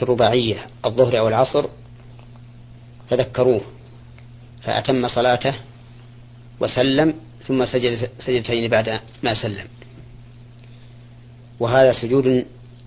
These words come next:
لزيادة، لأن الإمام زاد التسليم في أثناء الصلاة. فنأخذ من هذا قاعدة أن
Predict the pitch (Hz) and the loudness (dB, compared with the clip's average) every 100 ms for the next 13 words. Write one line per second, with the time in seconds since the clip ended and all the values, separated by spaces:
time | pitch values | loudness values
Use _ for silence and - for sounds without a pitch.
0 | - 127 135 135 110 - - - - - | -12 -4 2 6 6 2 -10 -16 -20 -16
1 | - - - - - - - - - 113 | -16 -16 -20 -20 -20 -20 -20 -20 -6 -2
2 | 117 117 117 131 131 135 135 - - - | 0 0 2 4 6 4 0 -10 -20 -20
3 | - 120 135 131 123 - - - - 113 | -6 4 6 8 6 4 -6 -12 -6 -6
4 | - 127 120 120 107 120 113 110 107 - | 0 2 2 0 -2 -2 -2 -2 -2 -2
5 | 107 - - - - - - - - - | -4 -4 -16 -20 -20 -20 -20 -20 -20 -20
6 | - - - - - - - - - - | -20 -20 -20 -20 -20 -20 -20 -20 -20 -20
7 | - - - - 151 147 135 127 123 117 | -20 -20 -8 2 2 4 4 4 4 0
8 | 107 117 98 113 123 - - - - - | 2 4 4 2 -2 -6 -20 -20 -20 -20
9 | - - - - - - - - 123 123 | -20 -20 -20 -20 -20 -20 -20 -6 0 2
10 | 120 117 | 2 2